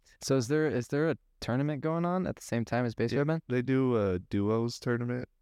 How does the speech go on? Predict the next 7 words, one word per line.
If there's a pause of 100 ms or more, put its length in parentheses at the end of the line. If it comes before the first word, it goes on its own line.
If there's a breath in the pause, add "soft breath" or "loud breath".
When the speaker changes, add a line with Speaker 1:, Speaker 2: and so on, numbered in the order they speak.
(240)
Speaker 2:
Um, (280)
Speaker 1:
That's (460)
Speaker 2:
I
played
it
last
year,